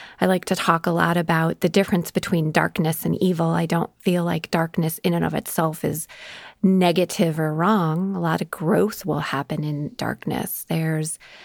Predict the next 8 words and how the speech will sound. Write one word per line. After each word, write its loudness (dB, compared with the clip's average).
um, -4
you 0
know, 0
the -4
fruitful 0
darkness, -2
um, -2
and -2